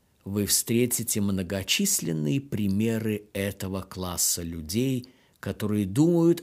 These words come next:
обо всех вещах под солнцем, кроме одного, самого потребного –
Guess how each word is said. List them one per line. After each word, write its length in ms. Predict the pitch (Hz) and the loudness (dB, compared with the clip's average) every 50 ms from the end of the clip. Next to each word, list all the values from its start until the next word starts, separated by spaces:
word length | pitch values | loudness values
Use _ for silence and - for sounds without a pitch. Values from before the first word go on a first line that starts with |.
| - | -2
обо 260 | 139 139 135 143 143 143 | -4 -2 0 0 0 0
всех 520 | 139 - - - 214 226 226 226 - - | 2 2 2 4 4 2 0 0 -4 -4
вещах 720 | 175 190 190 - - - - - 120 123 127 123 - - _ | -2 0 0 0 -2 -2 -4 -4 -4 -4 -6 -8 -12 -12 _
под 220 | - 113 104 - - | -6 -6 -4 0 0
солнцем, 880 | - - - - 98 87 90 82 82 80 - - - 82 80 82 - _ _ _ _ _ _ _ _ | 0 2 0 0 -2 -4 -6 -6 -6 -4 -4 -6 -6 -6 -10 -14 -16 _ _ _ _ _ _ _ _
кроме 640 | - 101 104 107 131 156 170 160 151 151 151 - - - | -6 -4 -2 0 2 2 2 0 0 -2 -4 -6 -6 -8
одного, 680 | 95 98 90 87 90 92 92 90 85 82 78 78 73 - _ _ _ _ _ _ | -8 -8 -6 -8 -8 -8 -8 -8 -8 -8 -8 -10 -12 -14 _ _ _ _ _ _
самого 600 | - - - - - 101 110 117 117 113 113 117 | 0 2 4 4 4 2 0 0 -2 -2 -2 -4
потребного – 920 | 113 - 117 113 - - 113 123 120 113 92 82 - - 60 55 53 - | -4 -6 -8 -6 -6 -4 -2 -2 0 -2 -2 -4 -8 -10 -12 -12 -12 -14